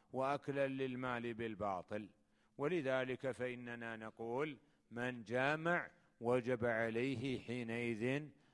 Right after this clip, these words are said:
أن يصوم شهرين متتابعين. وعند وجوب الصوم الشهرين المتتابعين لا بأس أن يختار الإنسان وقت الشتاء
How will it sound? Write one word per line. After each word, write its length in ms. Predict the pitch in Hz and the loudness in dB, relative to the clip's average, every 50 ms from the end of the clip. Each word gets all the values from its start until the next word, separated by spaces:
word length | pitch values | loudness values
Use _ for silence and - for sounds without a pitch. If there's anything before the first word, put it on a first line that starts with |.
| - 127 | -8 -6
أن 160 | 117 117 117 | -4 -2 -2
يصوم 520 | 117 110 101 - - 143 139 127 123 117 | -2 -2 -2 -2 -2 -2 -2 -2 -2 -4
شهرين 720 | 104 - 131 120 107 107 110 117 120 123 127 135 151 156 143 | -4 -4 -2 -2 -2 -2 0 0 0 2 0 0 -2 -6 -8
متتابعين. 960 | 175 196 175 - 151 135 - 127 127 123 117 107 113 117 110 107 104 98 92 85 - _ _ _ _ _ _ _ - | -8 -6 -4 -4 -4 -4 -2 -2 0 0 0 0 0 0 0 0 0 -2 -4 -8 -14 _ _ _ _ _ _ _ -6
وعند 680 | 120 127 127 127 127 123 120 113 139 170 185 180 170 | -2 0 2 4 2 2 0 0 -2 -2 -2 -2 0
وجوب 480 | 180 175 175 170 151 156 175 170 156 160 | 0 0 0 0 -2 -2 -4 -4 -2 -4
الصوم 440 | 156 - - - - 156 151 147 143 | -6 -6 -4 -4 -2 -2 -2 -2 -4
الشهرين 500 | 135 - - 147 135 135 143 147 147 139 | -6 -4 -2 0 0 2 0 0 -2 -2
المتتابعين 1200 | 139 135 135 135 123 - 131 127 - 131 131 131 127 117 123 117 117 117 123 131 143 156 151 143 - - _ _ - | -4 -6 -6 -6 -6 -4 -4 -4 0 0 0 0 0 0 0 0 2 4 4 4 2 0 -2 -8 -16 -20 _ _ -2
لا 200 | 131 143 151 170 | 2 4 4 4
بأس 380 | 151 147 147 135 120 - - 127 | 6 4 2 2 0 -2 -2 -2
أن 400 | 131 127 127 131 139 151 156 127 - _ _ _ - | 0 0 0 0 0 -2 -4 -10 -14 _ _ _ -6
يختار 480 | 123 120 - - - 143 139 139 139 135 | -4 -4 -4 -2 0 2 4 4 4 2
الإنسان 600 | 135 135 131 127 127 117 - 135 131 131 127 131 | 0 0 -2 -4 -6 -4 -2 0 0 0 0 -2
وقت 340 | 127 127 127 - - - 135 | -2 -2 -2 -2 -4 -4 -6
الشتاء 720 | 120 - - - 120 113 - - 127 127 120 107 95 - | -6 -6 -6 -8 -8 -6 -2 2 4 4 4 4 0 -2